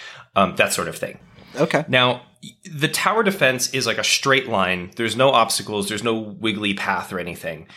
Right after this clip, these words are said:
Speaker 1: Um, but what you do is the game starts and you have a hundred points, and it, it costs ten points to put down a dice on your board. So you put down a dice, it places it, and then that dice starts periodically firing,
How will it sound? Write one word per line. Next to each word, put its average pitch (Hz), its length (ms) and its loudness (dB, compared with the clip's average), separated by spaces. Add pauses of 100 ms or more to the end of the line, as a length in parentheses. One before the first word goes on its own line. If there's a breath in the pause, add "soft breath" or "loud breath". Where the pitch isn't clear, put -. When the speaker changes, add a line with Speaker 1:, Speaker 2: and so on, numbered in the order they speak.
(320 loud breath)
Speaker 1:
Um, 101 500 0 (340)
but 143 140 2
what 135 120 -2
you 139 80 0
do 202 200 2
is 151 120 2
the 123 80 -2
game 180 220 4
starts 104 400 2
and 110 80 -8
you 104 60 -6
have 104 100 -2
a 98 120 -2
hundred 147 200 2
points, 95 520 -4 (300 loud breath)
and 131 160 4
it, - 400 -6
it 135 140 -2
costs - 540 2
ten 147 180 2
points 123 280 -2
to 113 80 -4
put - 160 -6
down 107 180 2
a 104 40 -2
dice 90 260 0
on 98 100 -2
your 92 120 -4
board. - 260 -10 (520)
So - 140 -4
you 98 60 -6
put 160 120 0
down 175 160 6
a 165 40 2
dice, 92 440 0 (380 loud breath)
it 101 180 -6
places 165 420 2
it, 98 180 2
and 120 80 -4
then 113 120 0
that 104 200 0
dice 120 240 4
starts 110 280 0 (240)
periodically 107 580 2
firing, 85 460 -4